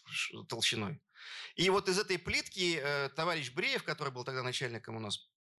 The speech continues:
автодора, решает, э, предложить замостить все дороги не только Свердловской области, но и других регионов нашей необъятной родины. А, проблема в том, что,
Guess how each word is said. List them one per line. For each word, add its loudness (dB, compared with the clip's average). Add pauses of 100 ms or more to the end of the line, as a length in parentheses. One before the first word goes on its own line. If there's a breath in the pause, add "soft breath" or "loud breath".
(320)
автодора, 2
решает, 0
э, 0
предложить 0
замостить 0
все 4
дороги 2
не -4
только 0
Свердловской 4
области, 0
но 0
и 2
других -2
регионов 2 (460 loud breath)
нашей 0
необъятной 0
родины. -6 (920 loud breath)
А, 4 (260)
проблема 4
в -6
том, 2
что, 4